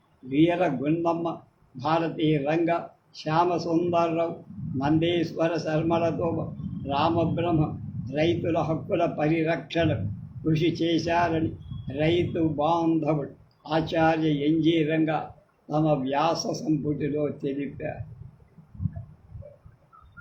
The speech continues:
సారథి వారి పంతులమ్మ వివరాలు, సంగీతం గాలి పెంచల నరసింహారావు, నటీనటులు లక్ష్మీ రాజ్యం, ఉమామహేశ్వర,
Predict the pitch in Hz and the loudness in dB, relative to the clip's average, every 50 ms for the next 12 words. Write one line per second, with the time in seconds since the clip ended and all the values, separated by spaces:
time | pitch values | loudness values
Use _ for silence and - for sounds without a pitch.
0 | 1077 - _ - - 1077 1077 - - - - - - - - - - - _ _ | -20 -20 _ -20 -20 -16 -16 -16 -14 -14 -16 -16 -18 -20 -20 -20 -20 -20 _ _
1 | _ - - 147 143 156 175 185 185 170 160 143 170 180 165 160 170 170 170 160 | _ -14 -8 -4 0 0 2 2 2 2 2 2 2 2 4 4 4 4 4 4
2 | 156 - - - 143 160 175 165 - 147 - 170 170 175 165 165 175 165 160 147 | 2 0 0 0 0 0 0 0 -4 -4 -2 -2 0 2 2 2 2 2 0 2
3 | 156 160 151 147 165 165 160 147 131 - - - _ _ _ - - - - - | 2 0 2 2 0 0 0 0 -2 -4 -8 -16 _ _ _ -16 -14 -14 -12 -12
4 | - - - - - _ _ _ - 151 170 175 160 165 175 175 156 160 170 170 | -14 -14 -14 -18 -18 _ _ _ -2 2 2 4 4 4 4 4 4 2 2 0
5 | 165 135 127 139 156 170 175 170 170 160 160 - 156 160 165 160 151 - 170 160 | 0 0 2 2 4 4 4 4 2 0 0 2 2 2 2 2 0 2 2 2
6 | 170 165 160 151 147 151 143 131 165 165 156 156 151 156 165 156 156 160 - 107 | 4 4 4 4 2 2 0 0 0 0 2 2 2 2 2 2 0 -2 -4 -6
7 | - - - - - - - - 135 151 156 156 170 165 165 165 170 165 160 151 | -10 -12 -12 -12 -14 -14 -10 -6 -2 0 0 0 2 2 2 2 2 0 0 0
8 | 175 165 160 160 156 151 151 - - - 165 165 170 175 165 165 165 165 160 156 | 0 0 2 2 2 0 0 -2 -2 -2 -2 0 0 0 0 2 0 0 0 0
9 | 147 160 165 160 151 143 143 147 160 160 165 165 170 170 156 156 165 165 160 - | 0 0 2 2 0 0 0 0 0 0 0 -2 0 0 2 2 2 0 -2 -4
10 | - - 151 156 151 151 151 - | -2 0 0 2 2 0 -2 -4